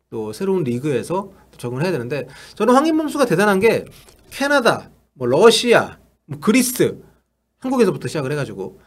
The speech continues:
이렇게 정말, 네, 리그뿐만 아니라 문화권 자체가 바뀌는 그런 이적들을 계속했잖아요.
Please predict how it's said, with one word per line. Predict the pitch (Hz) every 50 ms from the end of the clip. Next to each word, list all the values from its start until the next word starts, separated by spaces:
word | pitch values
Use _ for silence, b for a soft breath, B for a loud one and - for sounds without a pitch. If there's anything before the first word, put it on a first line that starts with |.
| b b b b b _
이렇게 | 160 202 254 254 254 - - - 262 247 240 208 151 123 -
정말, | - 170 202 220 233 233 226 202 143 104 90 85 - - _ _ _
네, | - 147 139 123 120
리그뿐만 | 135 196 226 247 240 262 302 294 294 294 285 285 277 277 285 285 262 277 294 294 277
아니라 | 240 160 143 147 160 180 143
문화권 | 117 123 147 214 269 294 285 - 302 262
자체가 | - 113 - - - 240 247 240
바뀌는 | - 120 - - 233 240 233 202
그런 | 156 180 165
이적들을 | 160 135 185 180 190 196 180 151
계속했잖아요. | 131 120 147 185 190 - 170 127 120 156 190